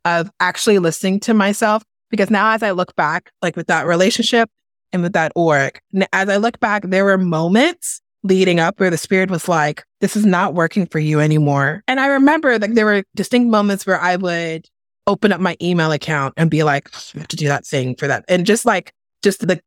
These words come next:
gut, the pit in my stomach of, like, "Oh gosh, I have to respond to that email, or I have to do that, or I have to," like, and not listening to that, just pushing past that and being like, "I'm just tired," or whatever. When really that was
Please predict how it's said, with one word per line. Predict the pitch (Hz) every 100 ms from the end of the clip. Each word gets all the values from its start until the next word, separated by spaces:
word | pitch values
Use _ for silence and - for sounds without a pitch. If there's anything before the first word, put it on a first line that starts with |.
| -
gut, | 180 175 185 -
the | 180
pit | - 254 -
in |
my | 185 160
stomach | - 170 156
of, | 156 156
like, | 147 -
"Oh | 160 151
gosh, | 139 131 123
I | 156
have | 156 156
to |
respond | 160 - 160 143
to | 139
that | 143 135
email, | 147 147 139
or |
I | 139
have | - 160
to | 151
do | 151 143
that, | 135 139
or | 139
I |
have | 143
to," | - 170 _
like, | 160 143 - _ _ _
and | 208
not | 214 202 165
listening | 185 180 165
to | 143
that, | 127 110
just | 151 -
pushing | - 160 160
past | - 139 135
that | - 151
and | 139
being | 139 147
like, | 143 135 123
"I'm | 160
just | 147 -
tired," | 131 101 -
or | 147
whatever. | 135 - 123
When | 180 180 180
really | 214 208
that | 175
was | 170